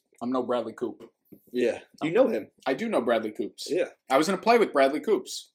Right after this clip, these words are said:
Speaker 2: Dude, I watched The Hangover this
Speaker 1: Many
Speaker 2: weekend.
Speaker 1: moons ago.
Speaker 2: That's
Speaker 1: Yeah?
Speaker 2: a, that's a funny movie still.
Speaker 1: The first one's pretty good.
Speaker 2: Yeah, that's pretty
Speaker 1: Yeah.
Speaker 2: solid.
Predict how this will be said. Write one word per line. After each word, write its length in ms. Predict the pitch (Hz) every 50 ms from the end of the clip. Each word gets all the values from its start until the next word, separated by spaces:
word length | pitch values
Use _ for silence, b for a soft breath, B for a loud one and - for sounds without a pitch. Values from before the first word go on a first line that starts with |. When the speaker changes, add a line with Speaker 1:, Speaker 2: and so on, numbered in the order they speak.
| _ _
Speaker 2:
Dude, 120 | 185 180
I 40 | 135
watched 200 | 143 175 175 -
The 100 | 147 127
Hangover 280 | 135 151 170 135 110 110
this 180 | 104 101 - -
Speaker 1:
Many 120 | - - -
Speaker 2:
weekend. 160 | - 92 90
Speaker 1:
moons 80 | - 127
ago. 140 | - - - -
Speaker 2:
That's 160 | 135 151 233
Speaker 1:
Yeah? 120 | 311 370
Speaker 2:
a, 40 | -
that's 160 | 233 - - 262
a 40 |
funny 240 | 262 - 247 254 214 196
movie 240 | 220 233 175 120
still. 260 | - - - - - -
Speaker 1:
The 80 | 208 -
first 300 | - 208 226 254 - 254
one's 160 | 285 277 -
pretty 200 | - 226 233 226
good. 200 | 214 - - - -
Speaker 2:
Yeah, 220 | 190 269 - - - -
that's 160 | 131 - -
pretty 140 | - - 208
Speaker 1:
Yeah. 40 | 202
Speaker 2:
solid. 340 | 202 - 226 - 120 - -